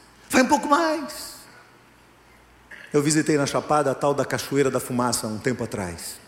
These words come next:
Lugar lindíssimo, maravilhoso. E você chega lá de cima da pedra assim, tem um precipício de quinhentos metros. A água que sai daqui de cima e cai, não bate lá embaixo, ela se dispersa no ar.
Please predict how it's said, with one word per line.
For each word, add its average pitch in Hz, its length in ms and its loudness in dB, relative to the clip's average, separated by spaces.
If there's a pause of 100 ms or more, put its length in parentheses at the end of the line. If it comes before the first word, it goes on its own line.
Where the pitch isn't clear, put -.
(160)
Lugar 156 180 0
lindíssimo, 139 500 -2
maravilhoso. 135 720 0 (920)
E 117 40 -4
você 135 160 2
chega 139 220 2
lá 160 140 4
de 165 80 -2
cima 165 260 2
da 147 140 2
pedra 151 320 2
assim, 147 200 0
tem 147 140 2
um 147 60 -4
precipício - 760 0
de 117 100 -4
quinhentos 151 840 2
metros. 104 760 0 (560)
A 127 80 4
água 151 340 8
que 139 140 0
sai 139 240 2
daqui 135 220 0
de 120 160 0
cima 139 400 2
e 120 40 2
cai, 135 560 2
não 156 300 4
bate 135 340 4
lá 135 120 2
embaixo, 110 420 2
ela 117 180 6
se 120 160 2
dispersa 123 680 0
no 120 160 2
ar. 95 200 0